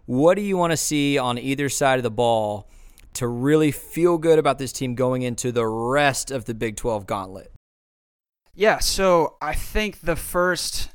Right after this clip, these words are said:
Speaker 2: first thing I wanna see is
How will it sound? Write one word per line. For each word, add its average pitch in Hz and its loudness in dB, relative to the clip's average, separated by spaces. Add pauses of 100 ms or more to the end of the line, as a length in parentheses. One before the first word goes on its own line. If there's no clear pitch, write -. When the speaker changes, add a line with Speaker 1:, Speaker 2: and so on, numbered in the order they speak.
(120)
Speaker 2:
first 202 0
thing 190 -2
I 156 0
wanna 151 -4
see 143 -4
is 127 -10